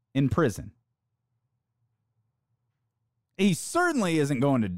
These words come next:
he, he's, he's, he's gonna be fined. At worst, he's gonna be fined. I doubt that's even gonna happen. He's not gonna serve a second in jail. Not a single solitary second. Oh.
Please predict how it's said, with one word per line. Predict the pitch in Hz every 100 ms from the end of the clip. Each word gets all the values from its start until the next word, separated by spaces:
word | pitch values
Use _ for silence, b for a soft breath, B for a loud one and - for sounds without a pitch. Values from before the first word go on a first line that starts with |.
| -
he, | 180 226
he's, | 160 214 208 -
he's, | 202 170
he's | 185 180
gonna | 220 185
be | 135
fined. | - 147 147 113 90 b b -
At | 135 117
worst, | 135 151 170 123 - - - _
he's | 143 135
gonna | 143
be | 127
fined. | 117 107 -
I | 104
doubt | 104 95
that's | 85 85 -
even | 101 90 87
gonna | 76
happen. | 69 65 - _ _ _
He's | 185
not | 170 139
gonna | 117
serve | 107 95
a | 87
second | 87 78 67
in | 71
jail. | 53 - - _ _ _ _ _ _ _ _ _ -
Not | 196 190 131
a | 120
single | 107 - 139 123
solitary | 104 98 92 - 78 82
second. | - - - _ _ _ _ _ _ _ _ _ _ _ _ _ _ 156
Oh. | 180 - 185 185 113